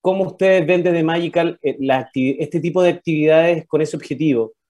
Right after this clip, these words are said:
Eh, ¿somos una puerta, una buena puerta de salida de emprendimientos para el resto, para el resto de la tam como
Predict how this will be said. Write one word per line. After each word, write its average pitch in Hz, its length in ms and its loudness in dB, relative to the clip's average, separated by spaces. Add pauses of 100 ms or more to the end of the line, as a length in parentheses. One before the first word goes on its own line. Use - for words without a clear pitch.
(260)
Eh, 127 460 -6
¿somos 165 380 0
una 175 180 2
puerta, 170 540 4
una 156 180 -2
buena 156 240 0
puerta 165 300 -4
de 160 80 -2
salida 160 360 0
de 160 80 4
emprendimientos 151 1000 -2
para 147 140 -2
el 143 40 -2
resto, 156 420 -2
para 143 140 -2
el 143 60 -2
resto 147 220 -8
de 156 60 0
la 151 120 2
tam 156 320 -2
como 139 400 -4